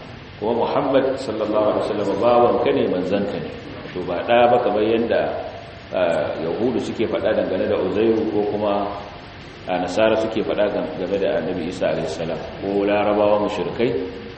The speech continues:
suke faɗa game da mala'iku cewa banatullah, cewa mala'iku ƴaƴan Allah ne mata. To, ni ban yarda da wannan ba. Annabi sallallahu alaihi wasallam shine mafi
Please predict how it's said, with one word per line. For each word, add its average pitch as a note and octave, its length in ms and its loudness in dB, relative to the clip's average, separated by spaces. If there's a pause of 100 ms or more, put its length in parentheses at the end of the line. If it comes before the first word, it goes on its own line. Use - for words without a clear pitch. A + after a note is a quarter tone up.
(140)
suke - 260 -6
faɗa G2 300 0
game F#2+ 200 0
da F#2+ 80 2
mala'iku F2+ 480 -2
cewa G2+ 240 0
banatullah, E2+ 600 -4 (400)
cewa F2 200 0
mala'iku E2 440 -6
ƴaƴan F#2+ 320 2
Allah F2 340 -4
ne D#2 100 -6
mata. E2 320 -6 (960)
To, E2 100 -6
ni G2+ 120 -2
ban G2+ 200 0
yarda F2+ 320 0
da G#2 100 2
wannan F2 300 0
ba. F2+ 320 -6
Annabi G2+ 200 -4
sallallahu G#2+ 280 0
alaihi - 80 -2
wasallam A2+ 240 2
shine A2+ 240 0
mafi G2+ 520 -2